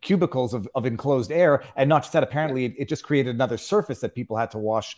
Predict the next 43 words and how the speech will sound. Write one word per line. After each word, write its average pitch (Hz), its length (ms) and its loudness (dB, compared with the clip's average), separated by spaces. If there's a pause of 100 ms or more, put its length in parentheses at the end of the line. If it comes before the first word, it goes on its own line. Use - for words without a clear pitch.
(160)
or 131 140 0
clean 120 320 -6
or 104 40 -6
keep - 280 -6
clean. 110 240 -6 (480)
Um, 113 320 4 (1300)
but 185 160 6
now, 175 160 10
the, 156 60 4
w-, 165 200 4
one, 180 240 4
one 185 140 6
of 175 60 2
the 170 80 6
experiences, 139 520 -2
of, 139 160 -6
or, 127 180 2
or 107 300 -2
one 117 220 -4
of 104 60 -6
the 98 60 -10
experiences, - 440 -20 (100)
the 131 160 0
experience 170 460 -4
of 120 80 -4
a - 20 -2
lot 127 240 2
of 110 120 0
restaurateurs, 120 760 -4
at 104 80 -6
least 127 240 -6
in 117 120 -6
Quebec 113 420 -6
and 98 140 -12
Canada, 139 460 -4 (340)
given 185 440 2
these, 135 440 -4
these 120 300 -6
orders, 147 600 0 (100)
uh, 113 80 -2
you 107 160 -4
know, 101 80 -10
just - 260 -20